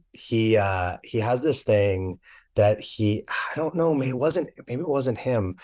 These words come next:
I don't, now I'm blanking on who it is. It's, I don't think it was actually him, but it was, I think it was actually a woman, and I, I can't think of her name, who said something to, she was in a group of women, and she was like, um, "I don't know any women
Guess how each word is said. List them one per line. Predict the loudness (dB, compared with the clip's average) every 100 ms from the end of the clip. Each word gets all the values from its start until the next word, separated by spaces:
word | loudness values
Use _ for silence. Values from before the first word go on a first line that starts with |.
| -12 -4
I |
don't, | -4 -4 -2
now | 0 2
I'm | 2
blanking | 2 2 2 2
on |
who | 2 4
it | 4
is. | 2
It's, | -2 -4 -2
I | 2
don't | 2 2
think | 2
it | 2
was |
actually | 2 0 0
him, | 0 0 -4 -12 -20 -20 -2
but | 0
it | 2
was, | 2 0
I | -2
think | 2
it |
was | 2
actually | 2 2 2
a |
woman, | 4 2 2 0 -2 -6
and | 0 2
I, | 2 0
I |
can't | -2 -2
think | 0 0
of |
her | 0
name, | 2 2 0 -4 -10 -20 _ -4
who | 0
said | 2 2
something | 0 -2 0
to, | 0 0
she | 0
was | 0
in | 2 2
a | 2
group | 0
of | 0
women, | 2 2 0
and | 0 -2
she | -2
was | -2 2
like, | 2 2 -2 _ -20 _ -6
um, | -2 0 0 -2 -8 _ -4
"I | 0
don't | 0 0 2
know | 2 4 2 0
any | 0 2
women | 2 2 2 0 -2